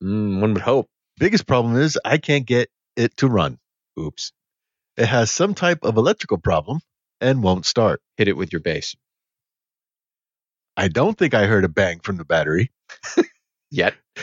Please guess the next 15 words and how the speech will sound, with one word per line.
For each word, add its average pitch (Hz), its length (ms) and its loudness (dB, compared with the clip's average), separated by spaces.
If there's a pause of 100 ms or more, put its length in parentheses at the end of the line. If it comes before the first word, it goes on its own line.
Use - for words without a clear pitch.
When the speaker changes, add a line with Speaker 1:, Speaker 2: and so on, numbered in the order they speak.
(160)
Speaker 2:
Here's 269 260 0
a 180 60 4
list 147 420 2
of 175 80 0
the 160 140 2
extras 160 380 0
on 117 160 2
this 139 160 0
scooter. 123 480 -2 (1700)
Speaker 1:
<laughs> 110 640 -6 (420)
Speaker 2:
Rebuilt 170 540 0
and 110 140 0
enhanced 151 680 0
motor 131 320 2
recently. 120 600 0